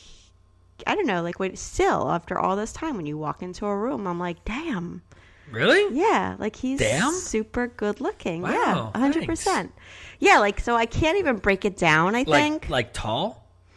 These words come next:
Speaker 1: Totally. I'm like,
Speaker 2: <laughs>
Speaker 1: "Holy shit, he's gonna hit his head on the fucking ceiling." <laughs>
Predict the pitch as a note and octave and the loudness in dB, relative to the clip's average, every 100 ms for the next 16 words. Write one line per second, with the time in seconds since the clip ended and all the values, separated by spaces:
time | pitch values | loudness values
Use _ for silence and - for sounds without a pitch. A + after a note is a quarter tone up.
0 | - - - - - C4 C4 F#3 E3+ E3+ | -20 -20 -12 0 6 8 6 4 2 4
1 | F#3 F3+ F#3 D3+ G#3+ A3 A#3 - A3+ F#3 | 4 2 0 -2 -2 -2 -4 -2 -2 -2
2 | F3 E3+ F3 F3 E3+ F#3+ F3+ D3+ D3 D#3 | -6 -6 -6 -6 -6 -6 -6 -8 -10 -10
3 | - D3 - D3+ A#2 G#2+ D#3+ - - - | -10 -12 -6 -6 -6 -8 -10 -10 -20 -20
4 | - - C4 A#3+ B3 | -8 4 6 8 6